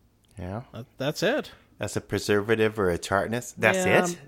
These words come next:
Speaker 2: that, that, that's
Speaker 1: No,
Speaker 2: this
Speaker 1: no,
Speaker 2: partic-
Speaker 1: wait. So qui-, so quinine must be
Speaker 2: It must be, that must flavor it then.
Speaker 1: It must do,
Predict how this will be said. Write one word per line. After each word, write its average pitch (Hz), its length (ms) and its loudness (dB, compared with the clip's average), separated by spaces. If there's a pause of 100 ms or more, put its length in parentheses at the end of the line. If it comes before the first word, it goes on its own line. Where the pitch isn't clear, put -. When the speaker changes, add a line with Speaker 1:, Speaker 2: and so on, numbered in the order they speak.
(380)
Speaker 2:
that, 160 240 2
that, 139 240 -2
that's 160 260 0
Speaker 1:
No, 165 200 6
Speaker 2:
this 135 100 -6
Speaker 1:
no, 147 160 6
Speaker 2:
partic- 143 60 6
Speaker 1:
wait. 151 340 4
So 131 160 -2
qui-, 151 320 0 (260)
so - 160 -6
quinine 151 500 4
must 110 320 2
be 104 440 0 (120)
Speaker 2:
It 151 120 0
must 160 240 4
be, 147 100 2 (380)
that 160 180 0
must 147 200 0
flavor 147 340 2
it 104 140 -12
then. 95 220 -12 (420)
Speaker 1:
It 113 100 4
must 113 260 2
do, - 80 -4